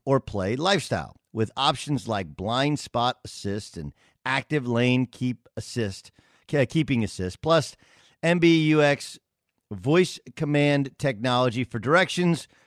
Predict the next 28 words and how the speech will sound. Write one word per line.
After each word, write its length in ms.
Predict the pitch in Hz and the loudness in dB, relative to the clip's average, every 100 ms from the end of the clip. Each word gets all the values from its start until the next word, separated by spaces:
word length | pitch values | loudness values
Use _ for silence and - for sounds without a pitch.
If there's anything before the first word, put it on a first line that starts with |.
| _ - | _ -2
weather 320 | 117 175 180 | 2 2 2
forecasts, 800 | - 156 151 156 147 143 - - | 2 0 2 4 4 2 -2 -8
comfort 340 | 156 156 139 | -2 -2 -2
control, 540 | - 117 - 120 110 110 | -6 -6 -4 -2 -2 -4
and 200 | 113 101 | -4 -4
more. 320 | 92 82 87 127 | -2 -4 -8 -14
N-, 100 | 123 | -12
now, 420 | 143 143 139 127 - _ | -4 0 0 0 -6 _
what 420 | 127 127 190 147 | -16 -6 -6 -4
better 240 | 165 165 156 | -4 0 0
way 300 | 147 143 139 | 2 2 2
to 140 | 117 | 0
go 180 | 98 123 | 0 0
the 160 | 117 - | -2 -4
extra 320 | 147 - 139 | -8 -6 -4
mile 420 | 117 104 101 95 _ _ _ _ 98 | 0 0 -2 -4 _ _ _ _ -6
than 320 | 117 123 139 | 0 0 0
in 280 | 147 135 131 | 0 2 2
your 420 | 120 110 107 - - | 2 0 -2 -6 -18
very 500 | 120 156 196 196 127 | -4 0 2 4 2
own 220 | 92 98 - | 0 -4 0
upfitted 680 | 208 165 - 120 104 104 - | 0 0 -2 0 2 -2 -4
Mercedes-Benz 960 | 113 104 147 156 170 107 123 120 120 - | -6 -2 -2 -2 -4 -2 0 0 -2 -6
Sprinter 440 | - - 127 110 98 | -18 -6 -6 -6 -6
van? 300 | 101 95 117 | -4 -4 -6
You 100 | 170 | -4
could 200 | 185 139 | -4 0
win 420 | 120 113 110 | 2 4 2